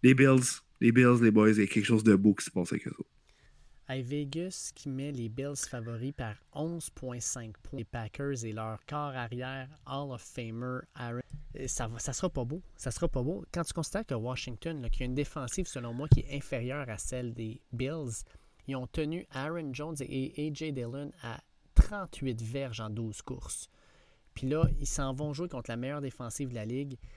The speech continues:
Speaker 2: Sérieusement, ça sera vraiment pas chic. Aaron Rodgers, lui, il va continuer à bouder dans son coin, puis il va bouder pas à peu près pendant ce match-là. Je pense que les Bills vont faire qu'une seule bouchée des Packers. Victoire facile des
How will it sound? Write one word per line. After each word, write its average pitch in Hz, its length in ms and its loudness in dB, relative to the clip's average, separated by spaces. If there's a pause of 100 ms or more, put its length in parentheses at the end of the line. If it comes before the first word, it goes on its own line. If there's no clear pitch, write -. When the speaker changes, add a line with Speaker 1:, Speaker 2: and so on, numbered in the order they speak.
(400)
Speaker 2:
Sérieusement, 131 520 -4
ça - 140 -4
sera - 240 -4
vraiment 131 400 -6
pas 110 160 -8
chic. - 320 -6
Aaron 143 300 0
Rodgers, 143 420 -4
lui, 123 100 -6
il 113 60 -6
va 113 100 -6
continuer 135 360 -6
à - 20 -2
bouder 127 300 0
dans 131 160 -4
son 110 240 -6
coin, 135 300 -8
puis - 140 -6
il 110 60 -4
va 123 100 -4
bouder 127 320 -2
pas - 160 -4
à 151 40 -6
peu 127 120 -4
près - 180 0
pendant 120 260 -8
ce - 100 -6
match-là. 120 400 -10 (100)
Je - 100 -20
pense 135 220 -8
que - 80 -6
les 113 160 -2
Bills 127 400 -4
vont 110 160 -10
faire 120 320 -8 (140)
qu'une 160 220 -6
seule 139 280 -4
bouchée 120 400 -6
des 117 120 -4
Packers. 110 340 -12 (260)
Victoire 139 580 -6
facile - 800 -8
des 104 180 -8